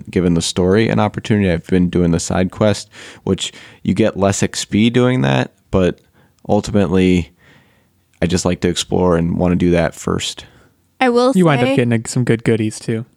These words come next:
Speaker 2: he has his full comic book cred because not even getting very far into the story, but he already called one of the major twists, and I'm not going to call it out for fear of spoilers, but he basically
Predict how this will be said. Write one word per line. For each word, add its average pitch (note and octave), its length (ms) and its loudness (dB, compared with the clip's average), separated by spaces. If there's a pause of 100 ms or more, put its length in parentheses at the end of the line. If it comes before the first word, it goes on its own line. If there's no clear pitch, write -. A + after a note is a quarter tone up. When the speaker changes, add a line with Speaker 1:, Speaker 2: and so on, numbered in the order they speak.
(260)
Speaker 2:
he B3 180 2
has A#3 380 0 (140)
his A#3 240 -4
full A#3 260 -2
comic A3 380 -2
book A#3+ 220 0
cred G#3+ 500 0
because G#3+ 640 0 (160)
not A3+ 240 2
even C4 220 2
getting A#3+ 240 2
very G#3+ 200 2
far G#3+ 240 0
into G#3+ 160 -2
the A3+ 140 0
story, G#3 380 0
but G3 420 -2
he A3 220 -2
already G#3 320 2
called G#3 400 0
one G#3+ 100 0
of G3 80 -2
the G#3 80 -2
major G3 300 0
twists, A3+ 360 -2
and G#3 80 -4
I'm G3 60 -2
not G3+ 160 -2
going G#3+ 160 2
to G#3 100 -2
call G#3+ 180 0
it F#3+ 80 0
out A3 280 0
for A3 140 -4
fear G#3 200 2
of G3 80 -2
spoilers, A3 640 0 (300)
but A#3 100 0
he A3+ 100 2
basically A#3+ 540 0